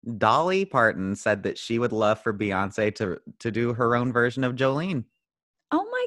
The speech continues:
Speaker 2: God, Beyonce would kill it.
Speaker 1: She said, she said in some statement, I don't know where she said this, but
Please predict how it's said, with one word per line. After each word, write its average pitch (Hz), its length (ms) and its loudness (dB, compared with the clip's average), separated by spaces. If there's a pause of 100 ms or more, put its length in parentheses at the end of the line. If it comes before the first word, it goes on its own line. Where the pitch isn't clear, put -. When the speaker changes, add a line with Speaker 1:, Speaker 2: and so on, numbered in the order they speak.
Speaker 2:
God, 415 520 -2
Beyonce 247 340 0
would 165 160 2
kill 160 240 -2
it. 127 220 -8 (200)
Speaker 1:
She - 180 -4
said, 110 400 0
she 113 200 -6
said 107 260 2
in 101 120 0
some 143 220 0
statement, 85 320 0
I - 40 2
don't 107 80 0
know 90 60 -2
where 78 140 -4
she - 120 -10
said 80 220 -10
this, 78 200 -4
but 90 300 0